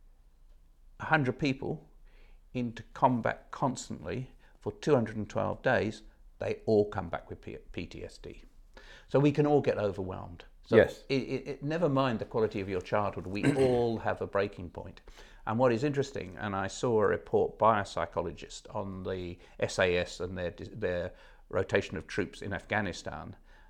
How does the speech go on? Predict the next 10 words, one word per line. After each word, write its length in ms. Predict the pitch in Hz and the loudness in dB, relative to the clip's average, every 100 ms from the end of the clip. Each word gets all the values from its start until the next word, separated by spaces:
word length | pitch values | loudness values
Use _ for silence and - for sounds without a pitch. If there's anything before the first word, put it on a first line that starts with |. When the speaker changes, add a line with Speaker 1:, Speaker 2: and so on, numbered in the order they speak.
| - - - - - | -20 -20 -20 -20 -8
Speaker 1:
and 140 | 107 101 | -6 -4
despite 640 | 101 - - 135 127 - | -4 -6 2 6 6 4
psychological 640 | - 104 - 98 85 90 | 0 0 0 -2 -2 -6
advice, 600 | 90 107 123 92 - - - - - - - | -6 0 2 2 -2 -12 -18 -20 -20 -20 -10
they 120 | 98 92 | -4 0
rotated 480 | 92 - 98 85 | 0 0 0 -2
them 140 | 90 80 | -10 -10
for 140 | 80 | -8
a 40 | 85 | -8
year. 300 | 85 85 | -6 -8